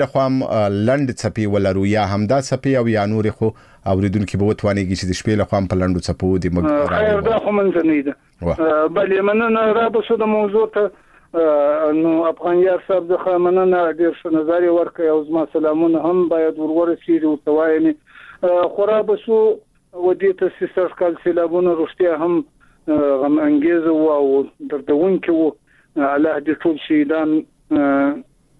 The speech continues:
Speaker 2: وبخښي او خدای دې و قربانو ته صبر جمیل ورکړي او خدای دې ټپیانو ته شفای عاجله ورکړي.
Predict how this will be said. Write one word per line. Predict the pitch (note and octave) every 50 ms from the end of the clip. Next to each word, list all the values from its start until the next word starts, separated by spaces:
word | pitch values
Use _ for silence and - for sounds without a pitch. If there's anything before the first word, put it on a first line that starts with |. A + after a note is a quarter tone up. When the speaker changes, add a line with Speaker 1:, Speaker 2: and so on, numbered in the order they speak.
| _ -
Speaker 2:
وبخښي | D3 C#3 D#3 F3 E3 E3+ D3+ - - - E3 D#3+
او | D3 C#3+
خدای | - - - D#3 D3 D3
دې | C3+ D3+ D3 D3 C#3+ C#3+ C#3
و | C#3+ C3+
قربانو | - - C#3+ C#3 C#3 C#3+ C#3+ C#3+ C#3+ C#3+ C3+
ته | - - D#3 C#3+ C3 - -
صبر | D3 C3+ C3+ C3+ C3+
جمیل | C3 C#3+ C#3 D#3 E3+ E3+
ورکړي | E3+ E3 E3 D#3 C#3 - - - F3 E3
او | D3+ C#3+ C#3 C3+ B2 - _ _ _ _ _ _ _ _ -
خدای | C#3+ D3 D3 D3 C#3+
دې | C#3 D3 C#3 -
ټپیانو | - D3 C#3 - D#3 D3 C#3+ D3 D3 C#3+
ته | - D3+ C#3+
شفای | C3+ - - C3+ - - D3+ D3 D3 C#3+
عاجله | C#3 C#3 C#3 C3+ C#3 E3 F3 F3+ F3
ورکړي. | E3 E3 E3 D3 - - - D#3+